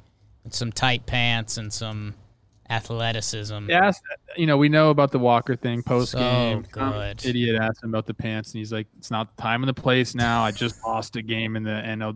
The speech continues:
Speaker 2: C S. Shut up. You're an idiot. Please don't ever ask that
Speaker 1: Just
Speaker 2: question again." I'm
Speaker 1: so,
Speaker 2: paraphrasing it.
Speaker 1: just
Speaker 2: It's that.
Speaker 1: so straightforward dad mode from, how old is Walker now? Twenty-five? Younger? He's
Speaker 2: Yeah, but he's
Speaker 1: twenty-six.
Speaker 2: from the South,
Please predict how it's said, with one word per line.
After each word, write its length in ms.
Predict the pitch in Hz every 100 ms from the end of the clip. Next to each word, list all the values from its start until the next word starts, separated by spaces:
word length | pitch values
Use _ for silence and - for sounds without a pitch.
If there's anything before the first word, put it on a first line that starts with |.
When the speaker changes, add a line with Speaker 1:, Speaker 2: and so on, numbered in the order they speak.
| -
Speaker 2:
C 320 | - 120 113
S. 240 | 104 104 101
Shut 260 | - 107
up. 240 | 107 101 -
You're 180 | 113 107
an 80 | 107
idiot. 420 | 104 101 101 101 - - -
Please 240 | 117 110
don't 160 | - 107
ever 120 | 104
ask 160 | 107 -
that 80 | 135
Speaker 1:
Just 260 | 151 -
Speaker 2:
question 60 | -
again." 240 | 147 196 190
I'm 100 | 180
Speaker 1:
so, 320 | - - 160
Speaker 2:
paraphrasing 380 | 165 175 190 233
it. 80 | 226 - - - - -
Speaker 1:
just 260 | 156 170 107
Speaker 2:
It's 100 | 98
that. 60 | -
Speaker 1:
so 600 | - - 160 160 190 202
straightforward 1400 | - - 151 151 170 170 - 151 151 151 147 143 127 120
dad 380 | 127 131 135 120
mode 340 | 113 107 107
from, 520 | - 127 120 120 117 - _ _
how 180 | - 240
old 280 | 285 294 175
is 120 | 135
Walker 460 | 117 110 101 120 104
now? 320 | 104 101 110 - _ _ _ -
Twenty-five? 1000 | 120 156 170 - 135 160 233 254 - - _ _ _ _ _ _ _ _ _ _ _ -
Younger? 600 | 117 143 208 247 269 240 - _ _
He's 140 | 151 143
Speaker 2:
Yeah, 120 | 190
but 80 | 196
he's 140 | 180
Speaker 1:
twenty-six. 380 | 170 117 - -
Speaker 2:
from 60 | -
the 60 |
South, 340 | 180 196 190